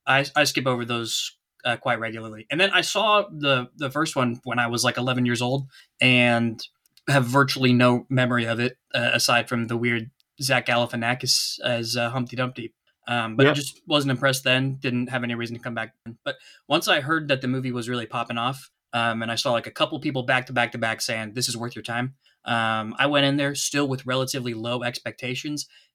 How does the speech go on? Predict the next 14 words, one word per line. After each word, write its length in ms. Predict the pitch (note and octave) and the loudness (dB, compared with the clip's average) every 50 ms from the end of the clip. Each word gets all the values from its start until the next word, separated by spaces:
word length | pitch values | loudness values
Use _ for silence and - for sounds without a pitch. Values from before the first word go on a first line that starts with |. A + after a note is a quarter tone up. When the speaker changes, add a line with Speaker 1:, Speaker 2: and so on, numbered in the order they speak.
| _ _ | _ _
Speaker 1:
and 220 | D#3+ D#3+ D#3 D#3 | 2 4 4 2
was 160 | C#3 C#3 C3+ A2+ | 0 -2 -2 -4
blown 340 | A2+ B2 B2 B2 A#2 A2+ | -4 -6 -6 -6 -6 -8
away. 240 | A2+ G#2+ A2 - - - | -10 -14 -16 -18 -18 -6
Like, 160 | - C3+ C3+ B2+ - | -4 -4 -4 -2 -2
I, 340 | C#3 C3+ C#3+ C#3 B2+ C3 C3+ _ _ _ _ _ _ | 0 2 2 0 0 -4 -8 _ _ _ _ _ _
I 140 | - C#3 C#3 | 0 0 0
love 260 | C3 C3 B2+ B2 A#2 | 0 0 -2 -2 -4
this 200 | A2 A#2 A2+ - | -6 -10 -10 -8
movie. 460 | B2+ A#2+ A#2 A2+ A#2+ A#2 A#2 A#2 A#2+ _ - B2 | -8 -10 -10 -8 -10 -10 -10 -12 -14 _ -10 -8
I, 80 | B2+ B2+ B2 | -8 -6 -4
I 100 | B2+ B2+ | -6 -8
think 380 | B2+ - C3 B2 A#2 - - _ _ _ _ _ _ _ | -6 -6 -6 -6 -6 -8 -14 _ _ _ _ _ _ _
almost 420 | C#3+ C#3+ C#3 C3 B2 - - - | -2 0 0 0 0 -2 -4 -6